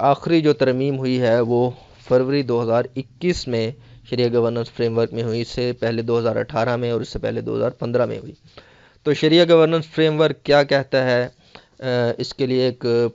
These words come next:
पूरा मुस्तकिल दर्स चाहिए जिसको इंशाअल्लाह आगे चलकर हम, अ, एक पूरे दर्स की शक्ल में बयान करेंगे कि शरिया गवर्नेंस फ्रेमवर्क में क्या तफासील हैं, अ, वो कौन से कवानीन और ज़वाबित हैं जिनकी बुनियाद पर इस्लामिक बैंकिंग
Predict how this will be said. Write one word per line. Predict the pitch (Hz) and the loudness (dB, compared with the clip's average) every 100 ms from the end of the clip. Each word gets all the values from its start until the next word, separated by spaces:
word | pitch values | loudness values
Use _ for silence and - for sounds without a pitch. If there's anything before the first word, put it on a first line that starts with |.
| - | -6
पूरा | 117 120 117 | -2 2 2
मुस्तकिल | 113 113 - 117 117 | 0 -8 -8 -4 -4
दर्स | 107 127 135 | 2 2 2
चाहिए | - 117 117 123 131 _ _ | -2 -2 0 -6 -8 _ _
जिसको | 113 - 113 | -14 -6 -6
इंशाअल्लाह | 110 123 110 110 | -4 -4 0 -2
आगे | - 107 113 | -2 -4 -4
चलकर | 113 110 110 | -4 -4 -4
हम, | 113 113 | -6 -10
अ, | - _ - - _ - 113 113 113 110 110 - | -12 _ -20 -20 _ -4 0 2 2 2 0 0
एक | 107 113 _ | -4 -8 _
पूरे | 120 120 | -6 -4
दर्स | 113 117 - | -2 -4 -4
की | 120 | -12
शक्ल | 110 110 | -6 -4
में | 110 110 110 | -4 -4 -2
बयान | 110 110 113 | -2 -2 -4
करेंगे | 113 123 135 113 117 | -4 -4 -2 0 0
कि | 208 | -2
शरिया | - 120 120 | -4 -2 0
गवर्नेंस | 117 113 117 110 - | 0 0 -4 -8 -12
फ्रेमवर्क | - 120 120 123 123 | -4 -4 2 2 2
में | 120 | -8
क्या | - 131 | 0 0
तफासील | 123 117 113 107 139 139 | 0 -2 -4 -4 -4 -2
हैं, | 131 113 - _ - - _ _ _ | -4 -6 -10 _ -20 -20 _ _ _
अ, | 123 120 | -4 -2
वो | 117 | -2
कौन | 117 135 | -2 -4
से | 135 131 | -2 -4
कवानीन | 120 120 117 123 | 0 0 0 -2
और | 120 | 0
ज़वाबित | 113 110 113 131 | 2 2 2 -2
हैं | 127 110 | -4 -6
जिनकी | 113 113 120 | -6 -8 -6
बुनियाद | 110 113 107 | -4 -4 -4
पर | 117 | -6
इस्लामिक | 98 - 107 117 - | -6 -8 -6 -8 -10
बैंकिंग | 110 107 107 117 | -8 -8 -8 -12